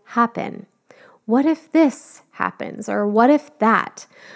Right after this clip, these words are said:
We come up with and imagine all the scenarios, usually the worst case ones, and we speculate about all kinds of possibilities.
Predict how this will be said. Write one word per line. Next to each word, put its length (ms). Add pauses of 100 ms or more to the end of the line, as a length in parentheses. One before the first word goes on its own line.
(200)
We 140
come 320
up 160
with 280
and 140
imagine 560 (120)
all 360
the 160
scenarios, 800 (220)
usually 600
the 180
worst 260
case 300
ones, 420 (460)
and 200
we 140
speculate 760
about 420 (160)
all 300
kinds 500
of 100
possibilities. 1040